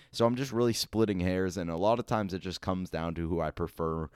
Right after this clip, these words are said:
uh, more as a team. Like a team like the Hornets, who is right above them at seventeen. I'll transition to them. Uh, the Hornets aren't, like, an exponentially better team than the Grizzlies, and if you said the Grizzlies were better, I would not be mad at you at all.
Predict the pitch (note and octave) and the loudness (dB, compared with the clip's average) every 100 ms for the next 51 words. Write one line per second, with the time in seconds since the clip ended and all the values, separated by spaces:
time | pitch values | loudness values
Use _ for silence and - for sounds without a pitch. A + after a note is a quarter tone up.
0 | - - - E2 E2 E2 E2+ E2 D2+ - | -18 -20 -10 -6 -2 -2 -2 -2 -8 -8
1 | D#2 C#2+ C#2+ E2+ - B2+ B2 G#2 - E2 | -8 -6 -8 -8 -6 -4 -2 -4 -4 -6
2 | G2+ F2+ C2+ - - F#2+ E2 F2+ F2+ D#2+ | -4 -6 -8 -12 -8 -8 -4 -4 -2 0
3 | F2+ E2 D#2+ D2+ B1+ - D#2 B1+ - E2+ | -2 -2 -4 -6 -8 -6 -8 -8 -8 -6
4 | D#2 C#2 E2+ D#2+ E2 E2 D#2 D2 D#2 D#2 | -6 -8 -8 -6 -6 -8 -10 -8 -6 -8
5 | C2+ - - - - D2 D2+ D#2+ E2 C#3+ | -8 -18 -20 -20 -12 -6 -4 -2 2 2
6 | D3+ A2+ - F#2+ G#2 F2 D2+ D2 C2+ - | 2 -2 -2 -2 -2 -2 -6 -6 -8 -6
7 | F2+ - F2 F#2 G2+ F2+ E2 D#2+ F2 E2+ | -6 -6 -4 -4 -4 -6 -6 -4 -4 -4
8 | - F2+ F2 E2+ - - - F2 E2+ E2 | -6 -4 -4 -6 -12 -14 -4 -2 -2 -2
9 | F2 F2+ F2 D#2 E2 E2 F#2 E2+ G#2 G2 | -4 -2 -4 -4 -4 -6 -6 -2 -2 -2
10 | D#2 F2+ E2+ F#2 E2+ D#2+ E2 E2+ E2 D#2 | -4 -4 -2 -4 -2 -4 -2 -2 -2 -2
11 | D#2+ D#2 E2+ E2 F#2 D#2 D#2 D#2+ C2+ D2 | -2 -2 -2 0 -2 -4 -4 -6 -6 -6
12 | C#2+ C#2+ C#2+ D2 | -4 -4 -4 -6